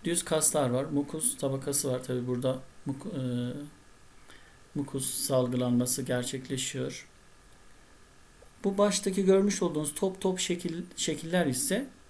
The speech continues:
alveollerdir, hava keseleridir. İşte gaz alışverişi burada gerçekleşiyor. Bunlar esnektir. Yani, e, hacmi artabiliyor.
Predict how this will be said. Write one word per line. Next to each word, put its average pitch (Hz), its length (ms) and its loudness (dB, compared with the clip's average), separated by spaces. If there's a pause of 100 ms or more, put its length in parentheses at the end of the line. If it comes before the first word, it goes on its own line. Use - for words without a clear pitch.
(120)
alveollerdir, 139 720 6
hava 131 220 0
keseleridir. 127 840 -6
İşte 139 380 -2 (520)
gaz 147 200 2
alışverişi 127 760 -4
burada 165 240 0
gerçekleşiyor. 127 840 -4 (260)
Bunlar 180 440 2
esnektir. 151 760 -2
Yani, 127 340 -4 (520)
e, 120 260 2 (180)
hacmi 135 340 0
artabiliyor. 131 920 0